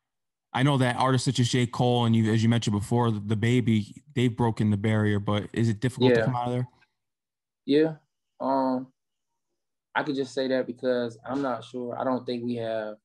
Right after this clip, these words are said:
Speaker 2: as many connections as, you know, other states have, such as Atlanta or Cali. You know what I'm saying? So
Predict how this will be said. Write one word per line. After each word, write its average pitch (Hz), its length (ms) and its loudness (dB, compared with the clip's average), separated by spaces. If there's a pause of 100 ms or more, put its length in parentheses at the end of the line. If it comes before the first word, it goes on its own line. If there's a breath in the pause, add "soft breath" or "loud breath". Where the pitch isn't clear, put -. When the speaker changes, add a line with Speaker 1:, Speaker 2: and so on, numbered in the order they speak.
(140)
Speaker 2:
as 104 140 -14
many 110 300 -2
connections 107 680 -4
as, 101 380 -2
you 110 60 -10
know, 104 100 -4
other 104 240 -4
states - 580 -6 (320)
have, 101 280 -6
such 107 180 -8
as 98 140 -16
Atlanta 113 440 0
or 98 160 -4
Cali. 107 520 -2 (760)
You 120 80 -2
know 117 100 2
what 113 60 2
I'm 110 80 -4
saying? 110 300 -2
So 101 320 -10